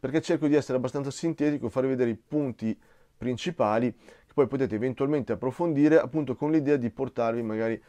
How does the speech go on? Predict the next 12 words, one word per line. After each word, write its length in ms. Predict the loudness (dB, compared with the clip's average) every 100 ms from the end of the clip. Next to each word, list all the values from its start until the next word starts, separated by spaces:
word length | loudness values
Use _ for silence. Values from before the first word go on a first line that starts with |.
| _ -12
a 120 | -6
capire 340 | -4 0 0
come 200 | 0 -4
andare 200 | 0 0
a 40 | -2
scrivere 440 | -4 0 0 0
l'algoritmo. 720 | 0 -2 -2 -2 -4 -6 -12 -16 _ _ -20 _ _ _
Quindi 160 | -6 -6
Scratch 300 | 6 6 6
sembra 340 | 2 0 2
un 80 | 0
ambiente 580 | 0 0 0 0 0